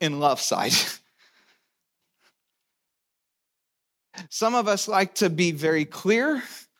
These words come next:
like to correct. Some of us can be critical. It can come off as condemning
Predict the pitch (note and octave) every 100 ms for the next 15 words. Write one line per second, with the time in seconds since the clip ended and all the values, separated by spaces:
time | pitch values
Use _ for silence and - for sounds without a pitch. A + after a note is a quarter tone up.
0 | _ B2 A#2+ C3 - - C#3 F3 B3+ -
1 | - - _ - _ _ - - - -
2 | - - - - F4 F#4 G#3 D#3+ E3+ C4
3 | - - - - - - - _ _ _
4 | _ _ _ - - - - _ _ _
5 | - G#3+ G3+ F#3 G3 G3+ - - - D4
6 | B3+ - D3+ A#2 F#2 - - - - _
7 | _ _ _ _ _ _ - - - -
8 | F#3+ A3+ - C4 A3+ - C4 A#3 B3 B3+
9 | A3+ - F#3+ G3 G3 - - - - -
10 | - A#3 A3+ G#3+ D#3+ G#3+ C#4 C4+ G3 C#3+
11 | A#2 D#3+